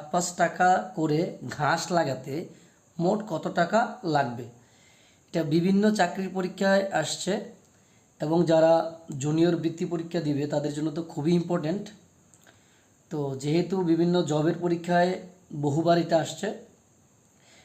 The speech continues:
তাই এটা একটু শর্টকাট নিয়ম আমি করার চেষ্টা করছি।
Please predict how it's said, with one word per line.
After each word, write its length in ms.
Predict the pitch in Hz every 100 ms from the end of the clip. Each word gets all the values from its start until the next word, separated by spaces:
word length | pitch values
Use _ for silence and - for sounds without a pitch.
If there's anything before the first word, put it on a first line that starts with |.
| _ _
তাই 120 | 170
এটা 100 | 156 175
একটু 100 | 175 -
শর্টকাট 440 | 151 147 - 165 165
নিয়ম 160 | 160 160
আমি 100 | 160 160
করার 180 | 156 147
চেষ্টা 200 | 147 147 151
করছি। 180 | 151